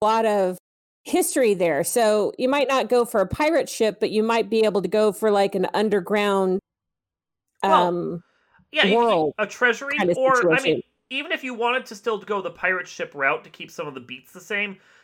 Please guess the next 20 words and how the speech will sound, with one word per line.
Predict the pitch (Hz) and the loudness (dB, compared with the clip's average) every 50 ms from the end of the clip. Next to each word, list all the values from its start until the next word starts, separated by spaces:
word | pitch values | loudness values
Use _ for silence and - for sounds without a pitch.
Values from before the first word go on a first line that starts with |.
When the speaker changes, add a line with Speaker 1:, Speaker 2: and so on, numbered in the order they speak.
| _ _ 165 | _ _ -4
Speaker 2:
just | 170 226 247 240 - | -2 -2 -2 0 0
by | 269 254 240 | 0 0 0
the | 202 196 | 0 -4
very | 185 202 202 196 190 | -2 -2 0 -2 -2
fact | 185 - 190 175 185 185 - - | -2 0 0 2 0 0 -2 -6
of | - 180 156 151 - - - | -6 -4 -4 -4 -4 -8 -18
privateers | - - 214 214 202 185 170 147 - - - - 262 247 202 151 117 101 90 82 - - - - _ _ _ _ _ _ 156 | -8 -2 0 0 0 0 -4 -8 -12 -14 -14 -10 -8 -6 -4 -4 -6 -6 -10 -14 -18 -20 -20 -20 _ _ _ _ _ _ -4
being | 180 196 185 180 165 160 147 135 131 123 - - _ _ _ _ _ _ - | 0 2 2 4 2 2 0 -2 -6 -14 -18 -20 _ _ _ _ _ _ -12
in, | 208 196 180 - _ _ | -12 -12 -12 -12 _ _
like, | 208 185 160 - - | -4 -4 -2 -2 -4
integral | 185 175 156 - 214 214 190 180 180 170 165 | -10 -10 -8 -4 -4 -4 -2 -2 -2 -4 -4
to | - 156 | -6 -14
the | 156 | -14
British, | 135 143 170 151 147 139 - - - _ _ _ _ _ _ _ _ _ _ 170 139 156 156 - | -12 -8 -8 -8 -8 -10 -12 -14 -20 _ _ _ _ _ _ _ _ _ _ -20 -20 -18 -12 -6
uh, | 165 147 139 131 127 120 117 117 117 - _ _ _ - | -4 -2 -2 0 -2 -2 -4 -6 -8 -10 _ _ _ -16
colonial | - 185 185 185 185 185 180 180 165 160 156 147 143 139 131 131 127 - 160 | -10 -8 -4 -2 -2 -2 -2 -2 -2 0 0 0 0 -2 -2 -4 -6 -2 0
era. | 175 170 151 135 101 82 71 - _ _ _ _ _ _ _ _ _ _ - | 0 2 2 0 -2 -8 -12 -16 _ _ _ _ _ _ _ _ _ _ -4
Like, | 202 190 170 147 - _ - - | 0 0 0 0 -2 _ -4 0
Speaker 1:
Right. | 214 220 190 170 156 - _ | 0 2 2 2 0 -2 _
Speaker 2:
the | - | -8